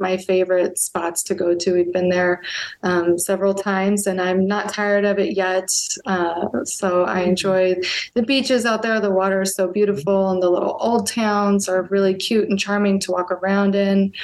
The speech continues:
Speaker 1: Um, I'm terrible at picking favorites. I'll sit here and tell you a list for probably twenty hours of all my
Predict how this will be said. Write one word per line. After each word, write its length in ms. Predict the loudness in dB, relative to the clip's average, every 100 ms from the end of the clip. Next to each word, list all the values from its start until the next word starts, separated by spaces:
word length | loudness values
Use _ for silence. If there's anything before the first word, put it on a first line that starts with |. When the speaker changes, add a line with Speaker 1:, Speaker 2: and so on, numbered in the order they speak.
| -10 -10 -12 -10
Speaker 1:
Um, 560 | -4 0 2 2 0 -4 _ -8 -8 -2
I'm 180 | -2
terrible 380 | 0 0 0 0
at 140 | 0 0
picking 320 | 0 0 0
favorites. 320 | 0 0 0
I'll 200 | 0 0
sit 140 | -2
here 160 | 0 0
and 160 | 2 0
tell 180 | 2 2
you 180 | 2 2
a 0 |
list 300 | 0 -2 -4
for 220 | -6 -4
probably 440 | -4 -2 0 0
twenty 300 | 0 0 0
hours 380 | 0 -2 -2 -2
of 100 | -4
all 120 | -4
my 260 | -4 -2 -4